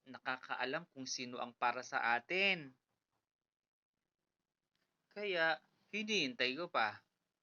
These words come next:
Malay, malay natin, nasa tabi-tibi lang pala. <laughs>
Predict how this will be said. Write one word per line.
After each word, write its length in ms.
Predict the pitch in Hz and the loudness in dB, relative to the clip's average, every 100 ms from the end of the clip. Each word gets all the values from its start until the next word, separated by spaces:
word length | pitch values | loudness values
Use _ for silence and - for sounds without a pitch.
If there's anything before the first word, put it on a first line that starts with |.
| _ _ | _ _
Malay, 540 | 110 110 110 110 113 113 _ _ | -8 -6 -4 -2 -4 -6 _ _
malay 400 | 110 110 110 110 | -4 -4 -4 -8
natin, 560 | 110 107 - 165 160 139 _ _ _ | -6 -6 -2 -2 -2 -4 _ _ _
nasa 400 | 113 104 - 123 | -10 -8 -6 -8
tabi-tibi 420 | 113 - 113 117 | -8 -12 -8 -4
lang 220 | 113 107 | -2 -2
pala. 480 | 107 117 127 151 156 - _ _ _ _ _ _ _ _ _ _ _ _ _ _ _ | 0 2 4 4 2 -4 _ _ _ _ _ _ _ _ _ _ _ _ _ _ _
<laughs> 1400 | - 190 - 160 - - 151 - - _ - - 659 - | -2 -2 2 0 0 -6 -6 -8 -12 _ -6 -2 0 -2